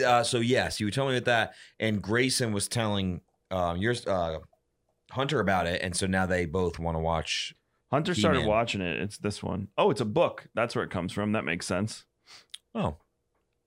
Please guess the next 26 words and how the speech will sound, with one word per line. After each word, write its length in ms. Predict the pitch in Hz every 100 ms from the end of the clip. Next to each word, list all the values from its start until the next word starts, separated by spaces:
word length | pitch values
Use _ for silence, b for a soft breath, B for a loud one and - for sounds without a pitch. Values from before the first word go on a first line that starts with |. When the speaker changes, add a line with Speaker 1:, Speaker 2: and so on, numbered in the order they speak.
| _ -
Speaker 2:
Um, 380 | 98 90 85 -
but 100 | 113
it's 140 | 110 117
really 240 | 131 127
good. 280 | - 90 - - _ -
It's 380 | - - - -
elves 380 | 110 110 110 98
and 120 | 92
humans, 580 | 98 110 107 107 107 98
and 240 | 80 80 - _ _ _ _ _ _ _ -
also 220 | 104 107
I 80 | 120
should 260 | 139 175 -
stop, 420 | - 127 117 107 107
start 380 | - 110 104 -
assuming 420 | 95 98 95 92
that 160 | 85 -
everything 420 | 90 90 92 87
good 280 | 80 85 -
came 180 | 92 87
from 140 | 92 92
a 60 |
book 240 | 90 95 95
at 100 | -
some 180 | 110 110
point, 240 | 123